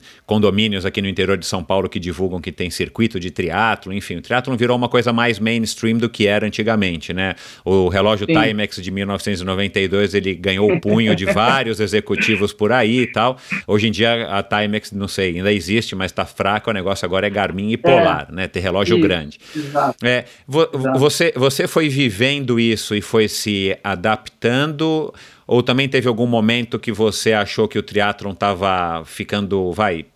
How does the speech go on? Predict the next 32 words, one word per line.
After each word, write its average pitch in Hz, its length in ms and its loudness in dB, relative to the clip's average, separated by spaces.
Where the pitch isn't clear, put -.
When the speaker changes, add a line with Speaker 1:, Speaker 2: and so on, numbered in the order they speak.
Speaker 1:
pior 117 380 2
do 113 140 -6
que 117 220 -2
ele 107 180 0
tava 104 400 0
antes 104 300 -2
quando 101 240 -6
você 98 260 -2
começou, 98 600 -4
ou 101 80 -6
você 104 220 0
não 101 120 -6
sentiu? 85 460 -10
Speaker 2:
Cara, 226 320 2
é - 120 -2
o 196 60 0
seguinte, 147 640 0
é... 135 440 4
o 170 60 -16
que - 100 -14
que - 80 0
eu 285 140 2
senti 180 640 0
ao 139 140 4
longo 156 360 2
do, 123 640 0
dos 127 220 -6
anos 139 300 4
aí 131 260 4
foi 160 160 2
essa 156 340 0
evolução, 147 800 0